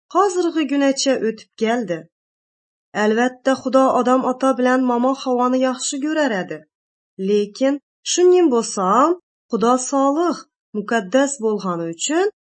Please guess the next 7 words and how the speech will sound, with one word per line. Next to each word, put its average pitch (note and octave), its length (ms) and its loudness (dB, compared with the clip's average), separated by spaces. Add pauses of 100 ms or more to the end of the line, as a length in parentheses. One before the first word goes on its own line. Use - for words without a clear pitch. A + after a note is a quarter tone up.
уларны G#3 340 -2
багдан G3 480 -2
хәйдәп B3 460 -4
җибәрергә A3 560 -6
мәҗбүр G3+ 480 -6
булды. C#4 360 -6 (1080)
Шунда E4 420 0